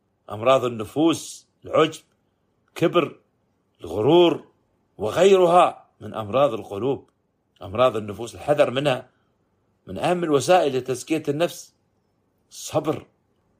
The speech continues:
بأنواعه، صبر على طاعة الله، والصبر على البلاء والمرض، الصبر عند الفتن، الصبر عن المعصية، المعاصي والشهوات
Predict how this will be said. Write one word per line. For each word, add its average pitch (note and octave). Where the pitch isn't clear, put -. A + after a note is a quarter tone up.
بأنواعه، A2+
صبر C3
على A#2+
طاعة A#2
الله، G2
والصبر C3
على C3+
البلاء B2+
والمرض، G#2
الصبر C3+
عند A#2
الفتن، C#3
الصبر D3
عن D#3+
المعصية، D#3+
المعاصي A#2
والشهوات A#2